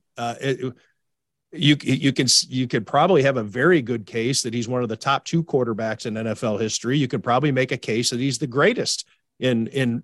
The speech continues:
football history. Uh, and he didn't exactly roll up a bunch of Lombardi trophies. And, and one of them, uh, he, he was along for the ride, uh, because the Broncos had such a great defense.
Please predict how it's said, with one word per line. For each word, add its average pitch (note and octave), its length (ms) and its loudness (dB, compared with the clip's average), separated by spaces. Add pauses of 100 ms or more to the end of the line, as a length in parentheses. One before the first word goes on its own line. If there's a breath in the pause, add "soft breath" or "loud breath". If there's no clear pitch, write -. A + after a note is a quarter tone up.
(140)
football A#2 400 0
history. A2 600 -4 (380)
Uh, A#2+ 440 4
and A#2 120 -2
he C3+ 120 2
didn't F3+ 220 6
exactly C3 680 0
roll A2+ 480 -2
up C#3 220 0
a A2+ 40 -6
bunch C3 300 -6
of A2 140 -6
Lombardi B2 440 0
trophies. C3 680 0
And, B2+ 140 -4
and A#2 200 -2
one C#3+ 180 2
of C3 140 2
them, C#3 320 -2
uh, C3 160 2
he, C#3 260 -2 (100)
he B2+ 200 -4
was C3 200 0
along C3+ 340 2
for C#3+ 120 -4
the A2 100 -4
ride, A#2 540 0 (480)
uh, G#2 180 -2
because A2+ 360 -2
the G#2 80 -4
Broncos A#2 580 0
had A#2 160 -2
such A2+ 200 -4
a G2 40 -8
great A2+ 300 -2
defense. F2+ 560 -6